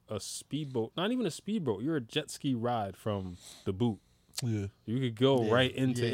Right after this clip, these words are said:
Speaker 1: Italy
Speaker 2: You're right.
Speaker 1: in,
Speaker 3: And
Speaker 1: like,
Speaker 3: get some,
Speaker 1: ten
Speaker 3: yeah.
Speaker 1: minutes.
Speaker 2: It's the
Speaker 3: But,
Speaker 2: Mediterranean.
Speaker 3: or, or when you, when you, uh,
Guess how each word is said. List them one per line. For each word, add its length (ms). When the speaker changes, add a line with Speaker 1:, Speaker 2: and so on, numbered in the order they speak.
Speaker 1:
Italy 180
Speaker 2:
You're 80
right. 80
Speaker 1:
in, 80
Speaker 3:
And 80
Speaker 1:
like, 180
Speaker 3:
get 80
some, 220
Speaker 1:
ten 120
Speaker 3:
yeah. 80
Speaker 1:
minutes. 460
Speaker 2:
It's 80
the 60
Speaker 3:
But, 80
Speaker 2:
Mediterranean. 720
Speaker 3:
or, 260
or 220
when 160
you, 320
when 180
you, 240
uh, 420